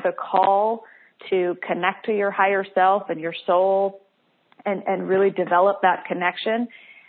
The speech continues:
And for a lot of us, the last ten years has, has been a very, um, lonely journey at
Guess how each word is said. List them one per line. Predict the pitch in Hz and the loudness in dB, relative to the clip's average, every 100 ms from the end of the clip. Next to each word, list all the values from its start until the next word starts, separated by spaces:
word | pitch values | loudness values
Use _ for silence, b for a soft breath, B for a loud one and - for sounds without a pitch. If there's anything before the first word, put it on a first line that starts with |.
| _ | _
And | 226 233 - | 0 0 0
for | 254 | 2
a | - | 2
lot | 247 254 339 370 | 2 0 0 0
of | 254 | 0
us, | 214 - | 0 -2
the | 214 | -2
last | 208 233 320 - | 0 0 -2 -4
ten | 294 226 | -4 -2
years | 196 202 202 | -2 -2 -2
has, | 196 190 - | -4 -6 -4
has | 202 196 | -6 -4
been | 240 277 | -2 -2
a | 339 330 | -2 -2
very, | 220 214 214 220 214 B B B B | 0 2 2 0 -4 B B B B
um, | - 190 185 180 - - | -4 -2 -2 -6 -8 -4
lonely | 185 180 214 226 233 214 | 2 4 4 2 2 2
journey | 202 185 202 247 247 | 2 2 2 2 2
at | 247 | 0